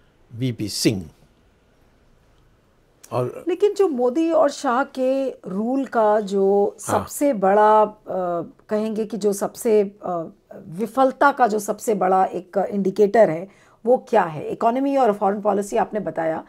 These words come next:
Speaker 1: बस,
Speaker 2: लेकिन
Speaker 1: उससे
Speaker 2: इसके
Speaker 1: ज़्यादा क्या
Speaker 2: अलावा
Speaker 1: चाहिए?
Speaker 2: इस-
Speaker 1: इसके अलावा मैं क्यों सोचूं?
Speaker 2: नहीं, नहीं, इसके अलावा जो लोकतंत्र का वो हश्र कर रहे हैं और जिस तरीके से, अ,
Speaker 1: लोकतंत्र
Speaker 2: तोड़फोड़
Speaker 1: का
Speaker 2: की
Speaker 1: कर रहे
Speaker 2: राजनीति
Speaker 1: हैं, तो वो है, इसीलिए है कि स-, जो जिनके पास वोट है, सब डरपोक हैं।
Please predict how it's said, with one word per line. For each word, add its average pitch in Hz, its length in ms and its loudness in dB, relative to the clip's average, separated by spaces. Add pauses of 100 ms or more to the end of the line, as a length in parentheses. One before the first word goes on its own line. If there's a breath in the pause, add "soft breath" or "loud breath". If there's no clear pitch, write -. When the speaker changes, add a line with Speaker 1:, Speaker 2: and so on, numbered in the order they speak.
(120)
Speaker 1:
बस, 143 220 -2
Speaker 2:
लेकिन 262 240 2
Speaker 1:
उससे 302 120 -6
Speaker 2:
इसके 202 240 2
Speaker 1:
ज़्यादा 170 260 6
क्या 202 100 6
Speaker 2:
अलावा 262 180 6
Speaker 1:
चाहिए? 104 160 -2 (260 soft breath)
Speaker 2:
इस- 226 80 4
Speaker 1:
इसके 202 180 4
अलावा 208 480 8
मैं 190 180 4
क्यों 208 200 4
सोचूं? 185 500 2
Speaker 2:
नहीं, 359 120 4
नहीं, 294 220 0 (100)
इसके - 260 0
अलावा 247 360 4
जो 269 160 2
लोकतंत्र 233 480 2
का 240 120 2
वो 247 120 2
हश्र 226 320 -6
कर 233 180 0
रहे 220 180 -2
हैं 226 260 -10 (300 soft breath)
और 220 100 2
जिस 247 240 0
तरीके 240 400 2
से, 254 340 6
अ, 254 60 2
Speaker 1:
लोकतंत्र 202 560 8
Speaker 2:
तोड़फोड़ 214 220 10
Speaker 1:
का 190 100 8
Speaker 2:
की 320 80 2
Speaker 1:
कर 302 60 8
रहे 185 60 10
Speaker 2:
राजनीति 202 220 8
Speaker 1:
हैं, 196 400 8
तो 175 340 8
वो 175 340 8
है, 143 280 4
इसीलिए 139 500 4
है 160 180 4
कि 160 360 4
स-, - 300 -8
जो 143 560 2
जिनके 131 340 -2
पास 127 340 -2
वोट 147 260 0
है, 147 100 0
सब 104 260 -6
डरपोक 170 420 0
हैं। 254 140 -8